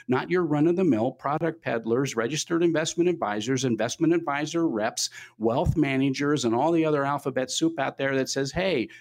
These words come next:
uh, I, I'm a product peddler, but I don't like telling you the truth, so I'm gonna give myself some fancy name and initials." Certified financial planners don't need to be fancy.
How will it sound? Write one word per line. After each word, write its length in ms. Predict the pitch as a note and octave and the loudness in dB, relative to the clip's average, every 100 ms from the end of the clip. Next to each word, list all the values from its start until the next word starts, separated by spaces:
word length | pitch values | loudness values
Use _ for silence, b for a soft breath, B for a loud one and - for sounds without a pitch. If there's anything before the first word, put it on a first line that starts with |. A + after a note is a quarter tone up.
| B _ | B _
uh, 180 | B2+ A#2+ - | -4 -2 -4
I, 420 | C3+ C3+ C#3+ F3 | -6 -4 -2 0
I'm 140 | F#3+ | 2
a 120 | D3 | 0
product 640 | A#2 _ F3+ F3 C3 G2+ - | -2 _ -2 0 -2 -4 -4
peddler, 340 | G#2 G2+ A#2 | -4 0 0
but 200 | A#2 A2 | 0 -2
I 80 | A2+ | 0
don't 200 | C3+ - | -2 -2
like 280 | D3 E3 - | -2 -4 0
telling 340 | F3 G3 F3+ | 0 4 4
you 120 | C#3 | 4
the 80 | B2+ | 2
truth, 420 | B2+ - G3+ C#3+ | -2 0 2 2
so 180 | C3+ B2 A#2+ | 0 -2 -2
I'm 100 | C#3+ | -2
gonna 200 | C3+ C3 | -2 -4
give 200 | A#2+ C3+ | -4 -2
myself 440 | C3 B2 - B2+ | 0 -2 -4 -6
some 260 | - B2+ B2+ | -4 -2 -2
fancy 520 | - B2 A#2+ A#2 A2+ | -2 -4 -2 -2 -2
name 340 | A2+ A2 A2+ G#2 | 0 2 2 2
and 100 | G2+ | 0
initials." 640 | G2+ G#2 - G2 - - b b b b _ _ _ | 0 -2 -6 -10 -10 -12 b b b b _ _ _
Certified 540 | - - C3 C3+ C3 - | -6 -2 -2 -2 -6 -4
financial 380 | B2 A#2 A2 A2 | 0 0 0 -4
planners 460 | - A2 G#2+ F#2+ | -2 0 0 -2
don't 180 | A2 A2+ | -6 -4
need 200 | A2 G#2 | -4 -6
to 40 | |
be 140 | - - | -8 -10
fancy. 560 | - G2 - - - | -8 -8 -8 -8 -12